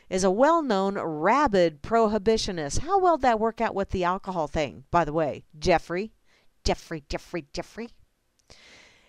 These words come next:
And is, he is taking steps to ramp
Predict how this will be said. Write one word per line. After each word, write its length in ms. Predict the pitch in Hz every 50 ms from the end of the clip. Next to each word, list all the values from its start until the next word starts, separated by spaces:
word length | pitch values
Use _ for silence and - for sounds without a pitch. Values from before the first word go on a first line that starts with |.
| _ _ _
And 280 | - - 196 185 185 -
is, 300 | - 226 202 190 - -
he 320 | - - - 254 294 311 247
is 180 | 180 165 -
taking 400 | - - 233 233 - 233 202 190
steps 380 | - - - 254 226 - - -
to 160 | - 214 180
ramp 360 | 151 165 202 220 220 220 -